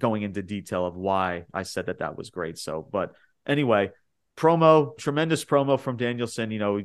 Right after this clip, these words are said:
very emotional. He's very in the moment and he's crying. He's getting very, like, teary-eyed.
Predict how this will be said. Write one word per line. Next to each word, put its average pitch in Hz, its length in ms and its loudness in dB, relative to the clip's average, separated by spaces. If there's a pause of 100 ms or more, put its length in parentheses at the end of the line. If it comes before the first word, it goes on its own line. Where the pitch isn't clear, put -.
(120)
very 123 300 2
emotional. 117 640 0
He's 104 160 -8
very 113 280 0
in 110 100 -6
the 107 60 -6
moment 98 400 -4
and 95 100 -8
he's 95 140 -10
crying. 123 460 0
He's 90 160 -14
getting 104 240 -6
very, 107 320 0
like, 101 260 -4
teary-eyed. 92 600 -4